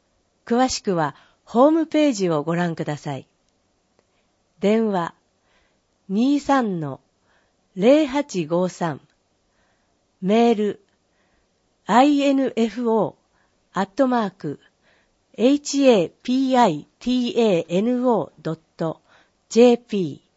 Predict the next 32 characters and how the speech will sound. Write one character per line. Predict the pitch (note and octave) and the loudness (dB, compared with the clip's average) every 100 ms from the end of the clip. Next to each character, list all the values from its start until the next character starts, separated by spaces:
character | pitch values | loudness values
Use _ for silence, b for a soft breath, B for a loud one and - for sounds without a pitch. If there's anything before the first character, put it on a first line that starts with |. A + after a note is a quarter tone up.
| _ _ _ _ _ _ _ _ _ _ _ | _ _ _ _ _ _ _ _ _ _ _
ホ | A3 C4+ | 0 2
ー | |
ム | C#4+ C4+ | 2 2
ペ | C4 A#3+ | 2 2
ー | |
ジ | F#3 | 0
は | E3 D#3 | -4 -4
こ | D#3+ | -6
ち | - D#3 | -8 -8
ら。 | C#3+ - _ _ _ _ _ _ _ _ _ _ | -8 -10 _ _ _ _ _ _ _ _ _ _
キ | - B3 | -4 0
ュ | C4+ | 4
ー | B3+ | 4
ア | |
ー | |
ル | B3+ | 2
コ | B3+ A#3+ | 0 0
ー | A3 | 0
ド | E3+ | -2
が | D3 | -4
載 | C3+ | -6
っ | C3+ | -10
て | D#3 | -8
い | C3+ | -8
ま | C3 B2+ | -10 -16
す。 | _ _ _ _ _ _ _ _ _ _ _ _ _ _ _ _ _ _ _ _ _ _ | _ _ _ _ _ _ _ _ _ _ _ _ _ _ _ _ _ _ _ _ _ _
東 | - C4+ D#4+ | 2 4 4
京 | D#4+ D#4+ D#4 | 2 2 2
コ | C#4+ C4 D4 | 2 4 4
ー | C#4+ | 4
ヒ | - C4+ C4 | 0 -4 -4
ー | A#3 | -6